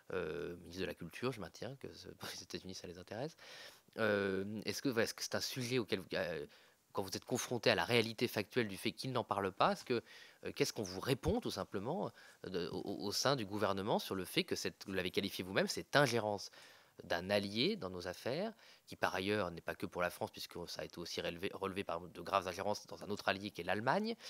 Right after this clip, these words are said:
par exemple, il y en a d'autres. Euh, co-, comment est-ce que vous expliquez, est-ce qu'on vous a donné des, enfin pas vous, parce que vous avez donné des, pas mal d'explications, mais est-ce qu'on vous donne, euh, des explications, est-ce qu'on répond à vos questions, ou est-ce que, euh, on vous répond à un silence poli,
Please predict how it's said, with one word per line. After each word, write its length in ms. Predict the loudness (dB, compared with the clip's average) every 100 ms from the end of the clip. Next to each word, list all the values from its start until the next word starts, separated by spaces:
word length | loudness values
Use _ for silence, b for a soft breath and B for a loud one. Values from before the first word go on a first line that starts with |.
| B B
par 120 | -6
exemple, 360 | -4 -4 -6 -8
il 60 | -6
y 20 |
en 40 |
a 20 |
d'autres. 300 | 0 0 0 B B B B B 0
Euh, 480 | 0 0 -6 -6 -2
co-, 160 | -2
comment 240 | 2 4 4
est-ce 80 |
que 80 | 2
vous 160 | -2 0
expliquez, 440 | 0 -2 0 4
est-ce 120 | 4
qu'on 60 | 4
vous 80 | 2
a 60 | 4
donné 220 | 4 6
des, 100 | 6
enfin 180 | 6 8
pas 160 | 8
vous, 180 | 6 0
parce 140 | -4
que 80 | -4
vous 120 | -2
avez 100 | 0
donné 160 | 0 -2
des, 200 | -4 -4 0
pas 80 |
mal 100 | 0
d'explications, 460 | -2 -6 -2 0 2
mais 120 | 0 B B B -8
est-ce 280 | 0 0 2
qu'on 100 | 0
vous 160 | 0
donne, 460 | 10 12 12 8 0 b b b 2
euh, 580 | 4 6 4 -2 -6 -8
des 200 | 0 2
explications, 500 | 2 2 4 4 4
est-ce 120 | 0
qu'on 100 | 2
répond 320 | 6 4 6 4
à 60 |
vos 100 | 4
questions, 560 | 0 -2 0 0 0 2
ou 80 | 2
est-ce 180 | 0 -2
que, 100 | 0
euh, 360 | 0 0 -2 b b b
on 60 | -10
vous 160 | -4 2
répond 360 | 2 4 4
à 40 | 4
un 40 |
silence 360 | 2 0 0 0
poli, 400 | 4 4 2